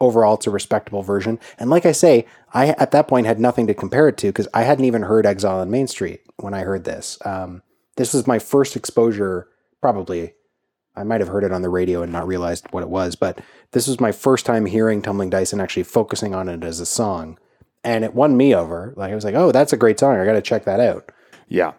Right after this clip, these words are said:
Speaker 2: big winner. I, I, again, that's one that I, you know, I do, I do like the studio version, but, um, I, I also heard it live first because I didn't have Exile on Main Street, uh, growing up, and I,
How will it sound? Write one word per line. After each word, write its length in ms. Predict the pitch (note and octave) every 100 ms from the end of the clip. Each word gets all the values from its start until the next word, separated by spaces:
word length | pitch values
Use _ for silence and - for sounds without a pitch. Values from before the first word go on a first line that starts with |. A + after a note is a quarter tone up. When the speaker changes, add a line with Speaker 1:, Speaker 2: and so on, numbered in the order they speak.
| _
Speaker 2:
big 160 | - G#2
winner. 320 | F#2+ E2 C#2 -
I, 140 | B2
I, 160 | A2 B2+
again, 480 | C3 B2 A#2+ A#2+ G#2+
that's 260 | G#2+ -
one 240 | C3+ B2+ A2
that 160 | F#2+ - -
I, 160 | F2+
you 100 | F#2+
know, 120 | F#2+
I 80 | F2
do, 360 | E2+ F#2+ F#2+ F#2
I 100 | E2
do 440 | F2 G2 G2+ F#2+ -
like 340 | D#2 F#2 F2+
the 100 | G2+
studio 340 | F2+ - F2+ F#2+
version, 560 | F#2+ G2 G#2+ G#2+ G#2 - -
but, 440 | F2+ E2+ D#2+ D#2 _ -
um, 440 | E2+ E2 D#2+ D#2 -
I, 240 | F2+ G2+ - -
I 120 | G#2+
also 320 | A#2 C3 A2
heard 220 | F2 F#2+
it 100 | F2+
live 560 | F2 F2 F2 E2+ E2 - _
first 640 | _ - F2 E2+ - - - _ _ _ _ _ _
because 260 | - F#2+
I 60 | F2
didn't 220 | E2+ F2
have 180 | F2 E2
Exile 280 | D#2+ - D#2+
on 100 | D#2+
Main 140 | D#2+
Street, 300 | D#2 E2 D2+ _ _ -
uh, 240 | F2+ E2
growing 300 | E2+ D#2+ E2
up, 140 | E2+ -
and 160 | E2+ E2+
I, 200 | E2+